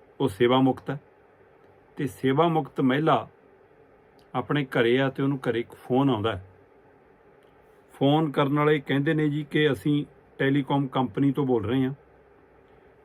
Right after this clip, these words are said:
ਤੁਹਾਡਾ ਜਿਹੜਾ ਫੋਨ ਹੈ ਉਹ ਮਨੀ ਲਾਂਡਰਿੰਗ 'ਚ ਪਾਇਆ ਗਿਆ ਤੇ ਇਹਦੇ ਸੰਬੰਧ ਦੇ ਵਿੱਚ ਮੁੰਬਈ ਦੀ ਅੰਧੇਰੀ ਪੁਲਿਸ ਤੁਹਾਡੇ ਖਿਲਾਫ ਐਫ ਆਈ ਆਰ ਹੋ ਗਈ ਹੈ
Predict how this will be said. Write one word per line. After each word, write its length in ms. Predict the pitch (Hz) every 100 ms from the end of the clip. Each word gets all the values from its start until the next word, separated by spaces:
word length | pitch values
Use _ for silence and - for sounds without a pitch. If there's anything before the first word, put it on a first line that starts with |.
| -
ਤੁਹਾਡਾ 420 | 120 123 123 143
ਜਿਹੜਾ 400 | 147 151 147 - - - - - _ _ _ _ -
ਫੋਨ 380 | - 139 143 127
ਹੈ 220 | 104 - -
ਉਹ 100 | 143
ਮਨੀ 280 | 127 131 147
ਲਾਂਡਰਿੰਗ 440 | 139 131 123 131
'ਚ 260 | 120 120 117 160 _ _ _ _
ਪਾਇਆ 280 | 110 107 110
ਗਿਆ 240 | 107 120 156 _ _ _ _ _ _ _ _ _ - - _
ਤੇ 200 | - 123 -
ਇਹਦੇ 300 | 143 160 180
ਸੰਬੰਧ 360 | 147 135 143 160
ਦੇ 120 | 165
ਵਿੱਚ 400 | 147 - 120 110 - _ _ _ _ -
ਮੁੰਬਈ 360 | 127 127 135 143
ਦੀ 140 | 147
ਅੰਧੇਰੀ 320 | 156 123 117
ਪੁਲਿਸ 280 | 131 135 127 135
ਤੁਹਾਡੇ 260 | 123 117 123
ਖਿਲਾਫ 340 | - 123 98
ਐਫ 180 | 95 95
ਆਈ 140 | 104 113
ਆਰ 80 |
ਹੋ 140 | 98 117
ਗਈ 200 | 117
ਹੈ 80 | 127